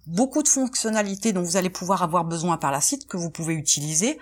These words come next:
et qui est complet. Et OptimisPress va vous permettre aussi de pouvoir économiser sur certains autres outils, puisqu'il a déjà ces outils-là intégrés, ces fonctionnalités-là intégrées dans son plugin ou dans son thème.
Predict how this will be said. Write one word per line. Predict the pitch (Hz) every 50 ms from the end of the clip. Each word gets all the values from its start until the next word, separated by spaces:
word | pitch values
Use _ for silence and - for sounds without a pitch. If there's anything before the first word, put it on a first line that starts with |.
| - - - - _ -
et | 220 202
qui | 208 - 233
est | 240
complet. | 240 - 262 262 254 - 185 185 214 - -
Et | 202
OptimisPress | 208 208 - - - 226 226 214 - - - 254 247 - - -
va | 180 165 160 233 262
vous | - 240 240
permettre | - 240 214 185 185 180 175 - -
aussi | 196 - - 262 269
de | 214 226
pouvoir | 214 - - 202 240 226
économiser | 226 220 226 220 208 208 208 220 214 262
sur | 254 - - -
certains | - - 208 - - - 208 208 190 190
autres | 233 220 - - 202 175
outils, | 180 180 - 262 262
puisqu'il | - 226 - - - 220 214 208
a | 202 - - 180
déjà | 175 190 196 196 233 226
ces | - 226 190
outils-là | 175 190 - - 202 196 214 - -
intégrés, | 196 202 190 196 175 185 208 226
ces | - - 180
fonctionnalités-là | - - - 254 262 - - 247 240 233 220 208 190 - 190 180 185 202 247 - - - - - - _ _ _
intégrées | - 214 226 226 233 202 185 175 196 226 240 - - - _ _ _ _ -
dans | 160 165 220 240
son | 226 - 233
plugin | 220 - 208 214 196 214 233 240
ou | 214
dans | 196 190 185
son | - - 170 180
thème. | - 135 113 117